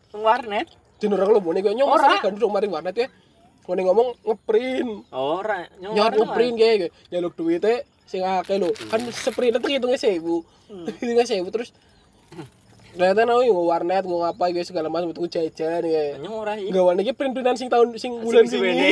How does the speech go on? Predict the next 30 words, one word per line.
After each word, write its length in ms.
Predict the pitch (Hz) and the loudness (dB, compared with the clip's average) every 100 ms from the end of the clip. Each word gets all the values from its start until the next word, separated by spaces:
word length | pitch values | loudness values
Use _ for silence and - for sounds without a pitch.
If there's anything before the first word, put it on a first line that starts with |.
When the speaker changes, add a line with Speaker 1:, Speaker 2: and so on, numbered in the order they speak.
| - | 6
Speaker 1:
iya. 220 | - - - 311 302 330 | 8 8 6 4 2 0
Speaker 2:
<laughs> 340 | 370 - 370 440 | 0 0 0 0
Sing 140 | 302 | 0
bulan 220 | 254 254 | 0 0
wingi, 200 | 226 233 | 0 -4
kita 140 | 254 302 | -6 -6
gawe 320 | 175 160 156 | -6 -6 -6
bae. 400 | 160 147 147 151 - _ _ _ _ | -6 -8 -8 -10 -14 _ _ _ _
Kon 160 | 160 | -10
keton 260 | 156 170 170 | -8 -4 -2
kaya 180 | 165 175 | 2 0
ngeprint, 380 | 175 - 175 | 0 -4 -4
padahal 260 | 147 151 185 185 143 135 | -2 -2 -2 -2 -4 -8
mangan 260 | - 156 156 | -10 -8 -8
juga. 340 | 143 131 135 135 - _ _ _ _ _ _ _ | -10 -14 -14 -14 -18 _ _ _ _ _ _ _
Dan 220 | 165 151 - _ _ _ _ _ _ _ _ _ _ _ _ _ _ | -4 -4 -8 _ _ _ _ _ _ _ _ _ _ _ _ _ _
anggar 460 | 185 175 170 170 165 | -2 0 0 -2 -6
kenakalan 480 | - 202 196 202 202 | -4 0 2 4 2
Nyo 180 | 208 214 | 0 -2
sing 320 | 214 233 233 - _ _ _ | -2 -6 -14 -20 _ _ _
<laughs> 380 | _ _ _ 233 | _ _ _ -2
ma-, 320 | 233 226 262 | 0 2 2
nyolong 340 | 240 226 254 233 | 2 2 2 0
duit-duit, 400 | 185 196 262 262 | 0 0 -2 -2
ada 200 | 240 262 | 4 4
banding 280 | 262 262 | 4 0
gue, 120 | 254 269 | -2 -6
pasti 240 | 269 - | -8 -2
anggar 200 | 330 233 | 0 0
gue, 240 | 185 233 | -2 -6